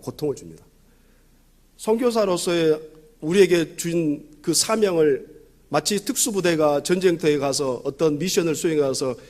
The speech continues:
그 목적을 달성하고 와야 되는데, 그것을 하지 못하도록 여러 가지 교란 작전과 공격을 해서, 또는 패배시킴으로 말미암아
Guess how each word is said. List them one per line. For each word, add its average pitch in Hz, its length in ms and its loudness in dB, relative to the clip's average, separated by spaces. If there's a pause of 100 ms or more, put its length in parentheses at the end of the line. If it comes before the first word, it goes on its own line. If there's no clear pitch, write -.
(100)
그 165 120 -2
목적을 143 420 0
달성하고 127 460 -4
와야 113 240 -2
되는데, 104 460 -8 (440)
그것을 220 540 2
하지 247 240 -4
못하도록 143 640 -4
여러 127 280 -14
가지 233 220 -6
교란 151 320 -6
작전과 127 640 -6 (220)
공격을 147 440 -2
해서, 131 320 -4 (560)
또는 175 400 -2 (240)
패배시킴으로 147 760 -4
말미암아 117 580 -6